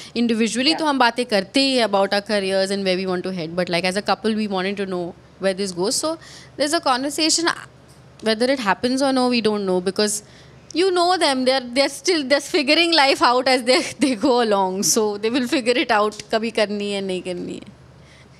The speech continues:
Speaker 2: Dhruv, tell me, uh, how challenging was it for you,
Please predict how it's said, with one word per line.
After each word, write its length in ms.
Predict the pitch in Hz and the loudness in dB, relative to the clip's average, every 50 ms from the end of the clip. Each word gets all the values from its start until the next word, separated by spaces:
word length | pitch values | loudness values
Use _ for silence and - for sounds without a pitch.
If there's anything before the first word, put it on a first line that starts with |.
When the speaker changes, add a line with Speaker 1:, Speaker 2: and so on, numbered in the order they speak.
| 302 285 - - - - - - - - - 190 202 | -20 -20 -20 -20 -20 -20 -20 -20 -20 -20 -10 -4 0
Speaker 2:
Dhruv, 340 | 285 262 269 302 359 339 - - | 2 2 2 2 0 -2 -4 -2
tell 220 | - 240 220 226 233 | 0 2 2 2 2
me, 340 | 247 262 269 277 285 285 - | 2 2 2 4 4 2 2
uh, 380 | - 196 196 185 180 180 185 185 - - _ _ | 2 2 2 4 4 2 2 0 -2 -6 _ _
how 340 | - 175 202 190 190 196 180 | -6 -2 2 4 4 4 4
challenging 580 | - - 247 180 175 180 202 202 - 262 262 269 | 4 2 2 2 2 2 -2 -2 -2 0 2 2
was 180 | 262 254 208 240 | 2 2 0 -2
it 100 | 240 247 | -2 -4
for 120 | - - 233 | -6 -8 -8
you, 440 | 202 175 180 208 233 214 143 131 | -8 -6 -6 -6 -4 -6 -6 -8